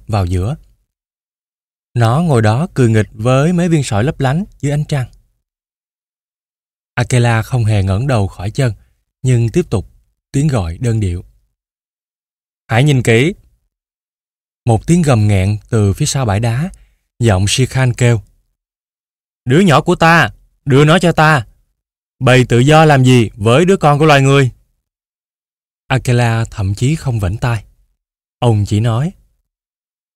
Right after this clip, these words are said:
"Hãy nhìn kỹ, hỏi các sói, bầy tự do có liên can gì tới lệnh của bất kỳ ai ngoài bầy tự do? Hãy nhìn kỹ." Nhiều tiếng gầm gừ đồng loạt nổi lên.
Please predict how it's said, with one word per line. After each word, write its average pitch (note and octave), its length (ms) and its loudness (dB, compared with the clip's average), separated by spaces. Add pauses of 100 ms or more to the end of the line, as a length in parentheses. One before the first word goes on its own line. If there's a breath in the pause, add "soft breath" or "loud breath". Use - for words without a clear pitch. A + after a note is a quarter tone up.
(220)
"Hãy A#2 140 0
nhìn D3+ 200 2
kỹ, C3+ 300 2 (200)
hỏi A#2 220 0
các - 140 -4
sói, D#3+ 380 0 (640)
bầy B2+ 280 4
tự A#2+ 100 2
do D#3 340 4
có E3 140 0
liên E3 180 2
can D3+ 240 2
gì B2 240 2 (160)
tới A#2+ 220 0
lệnh A2 280 2
của C3+ 100 -4
bất F3+ 220 -2
kỳ B2+ 120 -2
ai C3+ 280 0
ngoài B2 300 0
bầy B2 160 2
tự B2 120 0
do? D#3 320 2 (800)
Hãy A#2+ 140 0
nhìn D3 160 2
kỹ." B2+ 280 2 (1160)
Nhiều A2+ 360 2
tiếng D#3+ 140 0
gầm A#2 220 2
gừ G#2+ 220 2 (160)
đồng G#2+ 240 -2
loạt F#2 240 -4
nổi G2 180 -2
lên. C3+ 200 0